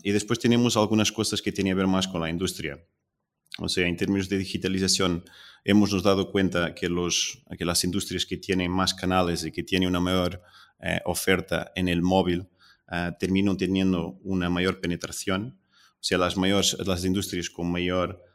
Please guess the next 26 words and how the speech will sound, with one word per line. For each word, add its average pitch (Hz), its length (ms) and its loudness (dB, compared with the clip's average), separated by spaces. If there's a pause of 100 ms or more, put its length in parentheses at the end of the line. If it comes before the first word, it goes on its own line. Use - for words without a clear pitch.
(160)
ah, 87 320 -4
penetración, 90 880 -2 (120)
eh, 85 160 -2
o 80 120 -8
con 87 120 -4
mayor 92 380 2
acceso 90 400 0
a 90 40 0
móvil 90 400 -2 (420)
terminan 92 320 2
teniendo 92 260 0
una 92 160 -2
penetración 87 540 0
veinticinco 90 500 -4
puntos 92 260 -8
porcentuales 87 680 -2
superior 90 360 -4
a 85 40 -2
las 82 200 -4
industrias 90 400 -6
con 85 200 -8
menos 87 380 -4
adopción 87 440 -8
en 82 100 -4
el 82 60 -8
mobile. 85 400 -4